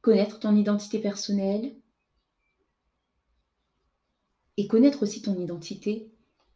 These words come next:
dans les projets que tu veux réaliser. Comment tu es amené à t'incarner sur Terre dans ta façon de contribuer.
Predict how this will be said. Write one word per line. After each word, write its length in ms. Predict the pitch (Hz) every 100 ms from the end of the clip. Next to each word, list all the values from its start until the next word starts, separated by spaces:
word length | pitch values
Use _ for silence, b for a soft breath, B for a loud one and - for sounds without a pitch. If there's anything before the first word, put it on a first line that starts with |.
| _
dans 200 | 180 202
les 140 | 202 185
projets 460 | - 233 208 233
que 120 | 233 -
tu 160 | -
veux 100 | 175
réaliser. 540 | 170 160 170 156 - _
Comment 220 | - 233
tu 200 | 254 -
es 160 | 202 -
amené 260 | 190 196 220
à 80 |
t'incarner 500 | 196 185 170 175 180
sur 280 | 196 - 170
Terre 280 | - 170 190 b b b -
dans 100 | 175
ta 120 | 185
façon 340 | - 196 -
de 80 | 202
contribuer. 640 | 170 170 160 - - -